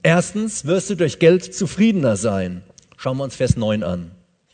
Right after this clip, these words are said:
Wer am Geld hängt, bekommt nie genug davon. Wer Reichtum liebt, will immer noch mehr. Auch das ist nichtig. Wer kennt Jeff Bezos?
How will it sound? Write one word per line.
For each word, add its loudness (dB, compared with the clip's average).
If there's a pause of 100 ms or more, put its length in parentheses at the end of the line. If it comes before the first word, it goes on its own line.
(260)
Wer 4
am 0
Geld 6
hängt, -2
bekommt -2
nie 2
genug 0
davon. -4 (500)
Wer 0
Reichtum 0
liebt, 0
will 2
immer 0
noch 0
mehr. -2 (420)
Auch -4
das -6
ist -12
nichtig. -8 (1500)
Wer -2
kennt -4
Jeff -2
Bezos? -2